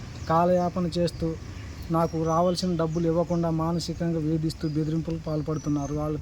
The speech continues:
కార్యాలయం కొత్తగూడెంలోనికి వాళ్ళ కార్య-, కార్యాలయం ఎప్పుడు వెళ్ళినా మూసివేసి ఉంటుంది. వా-, చైర్మన్ రితీష్ రెడ్డి గారి ఇంటికి భద్రాచలం, భద్రాచలం వెళ్ళా.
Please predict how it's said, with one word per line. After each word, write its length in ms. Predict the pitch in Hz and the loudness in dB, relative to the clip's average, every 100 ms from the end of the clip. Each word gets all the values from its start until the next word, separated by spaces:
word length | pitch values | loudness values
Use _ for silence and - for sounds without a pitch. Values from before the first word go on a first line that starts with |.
| 165 | 0
కార్యాలయం 480 | 165 175 170 170 | 2 2 2 0
కొత్తగూడెంలోనికి 720 | 165 160 160 165 170 165 160 160 | -2 -4 -2 0 2 0 -2 -2
వాళ్ళ 220 | 151 151 135 | -4 -4 -4
కార్య-, 280 | 156 156 160 135 | -4 -2 -4 -2
కార్యాలయం 500 | 160 165 165 165 160 160 - - - 151 | -2 0 0 0 -2 -6 -10 -12 -6 -2
ఎప్పుడు 300 | 156 185 185 | -2 2 4
వెళ్ళినా 240 | 175 175 196 | 4 2 2
మూసివేసి 420 | 170 165 165 165 170 | 0 0 0 -2 -2
ఉంటుంది. 380 | 151 151 143 160 294 - - - - - - 180 | -2 0 -2 -2 -4 -10 -16 -16 -16 -16 -8 0
వా-, 200 | 170 170 - | 4 4 6
చైర్మన్ 440 | 180 190 196 196 175 165 156 | 6 6 4 0 0 0 0
రితీష్ 300 | 160 196 170 | 0 0 0
రెడ్డి 200 | 175 170 | 0 2
గారి 220 | 180 175 170 | 2 2 0
ఇంటికి 280 | 160 - 165 | -2 -2 -2
భద్రాచలం, 640 | 156 147 170 - 165 156 - - - - - - - | 0 2 0 2 -2 -2 -8 -16 -16 -16 -16 -12 -4
భద్రాచలం 580 | 151 147 175 165 175 170 | -2 2 2 2 0 2
వెళ్ళా. 260 | 160 160 160 | 2 2 0